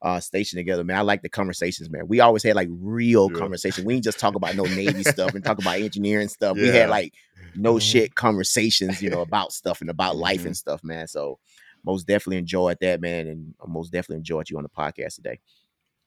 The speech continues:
Speaker 2: No doubt, man.
Speaker 3: Yeah. Hey, Damon, the Niners won.
Speaker 1: Yeah, man, I ain't wanna talk too much about it, man, but I'm glad you said that, man.
Speaker 2: I
Speaker 1: You
Speaker 2: know,
Speaker 1: brung
Speaker 2: look at
Speaker 1: that
Speaker 2: it.
Speaker 1: back up. Yeah. Yeah, man, we won, man. We
Speaker 3: Yeah.
Speaker 1: headed to Green Bay, man, and, uh, like, like, and, and this is what I, I tell people, man, that, that's, that's football fans and stuff, that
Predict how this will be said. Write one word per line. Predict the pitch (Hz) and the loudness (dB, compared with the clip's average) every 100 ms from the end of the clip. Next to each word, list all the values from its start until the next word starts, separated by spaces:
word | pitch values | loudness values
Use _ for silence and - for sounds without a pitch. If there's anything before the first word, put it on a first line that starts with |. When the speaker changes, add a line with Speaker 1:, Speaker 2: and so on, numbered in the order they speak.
| - | -20
Speaker 2:
No | 80 | -16
doubt, | 78 92 58 | -10 -10 -10
man. | 82 87 90 92 98 107 | -12 -10 -10 -14 -20 -14
Speaker 3:
Yeah. | 101 104 101 107 - | -10 -10 -10 -14 -6
Hey, | 117 113 | -4 -4
Damon, | 113 131 139 117 | -2 -2 0 -2
the | 110 | -4
Niners | 110 127 139 123 120 | 0 0 2 0 -2
won. | 139 123 110 | -2 -2 2
Speaker 1:
Yeah, | 127 110 | 4 4
man, | 107 110 | 4 6
I | 127 | 4
ain't | 117 | 4
wanna | 101 | 0
talk | - 87 - | 0 -4 -2
too | 92 | -8
much | 87 - | -6 -8
about | 80 85 80 | -8 -4 -4
it, | |
man, | 80 78 | -4 -2
but | |
I'm | 113 | 0
glad | 104 98 92 | 4 2 2
you | 90 | -4
said | 95 85 | -2 0
that, | 85 76 | -2 -4
man. | 80 | -4
Speaker 2:
I | - | -2
Speaker 1:
You | - | 0
Speaker 2:
know, | 131 | 0
Speaker 1:
brung | 90 | 2
Speaker 2:
look | 87 | 2
at | 90 | 2
Speaker 1:
that | |
Speaker 2:
it. | |
Speaker 1:
back | 78 80 82 | -4 -4 -4
up. | 82 | 0
Yeah. | 92 87 - _ - _ _ - - | 0 0 -6 _ -20 _ _ -14 0
Yeah, | 110 107 | 2 4
man, | 104 104 | 4 4
we | 123 | 2
won, | 107 110 107 101 | 2 2 2 2
man. | 101 101 | 2 2
We | 127 | 0
Speaker 3:
Yeah. | 120 | 2
Speaker 1:
headed | 123 110 | 0 2
to | 104 | -2
Green | 104 110 104 | 0 2 2
Bay, | 95 98 95 | 4 4 4
man, | 92 92 92 | 2 2 2
and, | 90 85 | 0 -2
uh, | 82 80 73 | -2 -4 -4
like, | 92 117 - | 2 2 4
like, | 123 | 2
and, | 117 131 | 4 4
and | 120 151 | 4 6
this | 185 | 6
is | 156 | 8
what | 135 - - | 6 6 2
I, | 107 | 2
I | |
tell | - 127 117 | 4 4 4
people, | 120 117 107 | 2 -2 0
man, | 107 107 104 98 | 0 0 0 -2
that, | 92 92 | -6 -4
that's, | 90 90 | -4 -4
that's | - 95 | -2 -4
football | - 117 101 92 | 0 2 4 2
fans | - 85 92 85 | 2 2 2 0
and | 85 | -4
stuff, | - 87 87 87 | 0 0 0 0
that | 80 73 | 0 -2